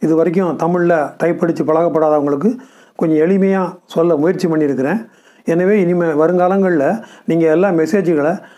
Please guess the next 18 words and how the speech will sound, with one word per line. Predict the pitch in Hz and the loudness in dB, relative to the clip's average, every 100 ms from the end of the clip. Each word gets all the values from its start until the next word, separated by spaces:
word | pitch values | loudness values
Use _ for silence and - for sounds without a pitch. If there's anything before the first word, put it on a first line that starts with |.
| _ 165 | _ -2
தமிழ்ல | 175 190 165 | 0 0 0
type | 165 180 | -2 -2
அடிச்சோ | 180 165 - 175 123 - - | -2 -4 -2 -4 -4 -12 -6
அல்லது | - 131 | -2 -2
பேசி | 180 208 202 208 | 0 -2 0 0
type | 170 165 | 0 0
அடிச்சோ | 160 147 - 233 - - - | 0 0 -2 -2 -6 -12 -4
அனுப்பலாம். | 175 147 143 117 - _ - _ - - | -2 -2 -2 -4 -10 _ -20 _ -16 -2
இதுல | 190 233 | 0 2
மேற்கொண்டு | 190 196 240 226 233 220 | 2 0 0 0 2 4
உங்களுக்கு | 220 190 | 4 2
ஏதாவது | 185 202 | 2 0
சந்தேகம் | 202 160 208 202 165 | 0 0 2 2 0
இருந்ததுன்னா | 147 143 135 202 233 - - _ _ _ - | 0 0 0 -2 -4 -12 -20 _ _ _ -6
இந்த | 165 175 156 | -2 2 2
YouTube-ல | 202 240 226 - - _ _ 170 160 - | 4 4 2 0 -6 _ _ 0 0 0
சேனல்ல | 190 202 170 | 0 0 0
போய் | 131 135 165 226 | 0 0 0 -4